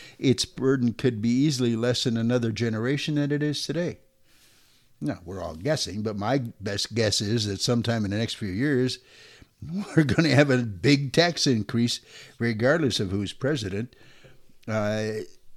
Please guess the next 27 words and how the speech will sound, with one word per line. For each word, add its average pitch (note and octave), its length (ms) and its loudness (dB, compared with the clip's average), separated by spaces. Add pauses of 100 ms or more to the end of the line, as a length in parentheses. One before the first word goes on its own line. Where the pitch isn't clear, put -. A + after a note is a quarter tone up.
(320)
and A#2 220 2
spending C#3 420 4
will A#2 120 2
come A#2+ 260 2
down A2 240 -2
from G2+ 160 -6
current A2 280 -6
levels, A#2 300 -2
will G#2+ 120 -4
stay A2 220 0
higher A#2 280 0
than G#2 140 -2
it F#2+ 80 -6
was G#2+ 260 -2
before. G#2 600 -4 (380)
What's G#2+ 300 0
been G2+ 220 -4
going G#2+ 320 -2
on B2 360 0
is G2 200 0
enhanced G#2 460 -2
unemployment G#2+ 760 0 (120)
benefits, A2+ 640 -2
uh, G2 280 -4 (220)
may A#2 360 -2
become G2 560 -8
permanent, A2+ 480 -6